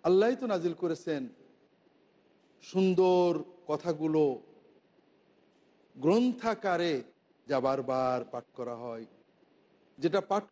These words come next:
করলে, শুনলে যারা আল্লাহকে ভয় করেন, ইমানদার, তাদের চামড়াগুলো শিউরে ওঠে,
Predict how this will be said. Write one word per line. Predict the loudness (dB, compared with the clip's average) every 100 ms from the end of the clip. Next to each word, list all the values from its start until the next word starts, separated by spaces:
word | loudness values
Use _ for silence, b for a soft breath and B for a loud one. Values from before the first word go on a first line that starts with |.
| -2
করলে, | 0 2 0
শুনলে | -2 -8 -2 0 0 -4 _ _ _ _ _ _ _ _ _ _ _ -2
যারা | 0 2 2
আল্লাহকে | 0 -2 -2 -6
ভয় | -2 -2
করেন, | -2 -2 -2 -4 -12 _ -12
ইমানদার, | -6 -6 -4 -4 -4 -6 -12 _ _ _
তাদের | 0 4 2 0 -6 _ _ _ _ -2
চামড়াগুলো | -2 0 0 0 0 -2
শিউরে | -4 -6 0 0
ওঠে, | 0 -2 -4 -4 -8